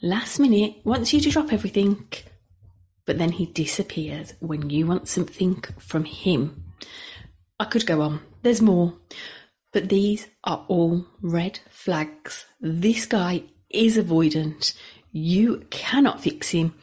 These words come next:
and you deserve so much more than this from a relationship. So are you, are you happy? My question is, are you happy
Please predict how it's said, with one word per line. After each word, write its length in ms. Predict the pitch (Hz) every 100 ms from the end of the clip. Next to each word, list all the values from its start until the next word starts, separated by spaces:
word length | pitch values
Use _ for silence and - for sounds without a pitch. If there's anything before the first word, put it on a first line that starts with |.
| - - - _ _ _ _
and 220 | 170 180
you 260 | 175 175 180 - _
deserve 500 | 190 175 147 143 139 -
so 580 | - - 170 170 208 -
much 400 | 180 180 - -
more 420 | 170 160 160 151 -
than 260 | 160 160 165
this 420 | 147 - - - -
from 280 | - 127
a 80 | 151
relationship. 760 | 156 135 135 101 - 110 - - - - - - - -
So 500 | - - 196 147 135
are 120 | 135
you, 500 | 170 202 190 165 - _ -
are 80 | 226
you 180 | 240 240
happy? 720 | - - 214 - - - 165
My 140 | 127
question 600 | 165 - 220 220 - 233 185
is, 200 | 156 151
are 100 | 147
you 220 | 180 190
happy 580 | - 175 - 156 151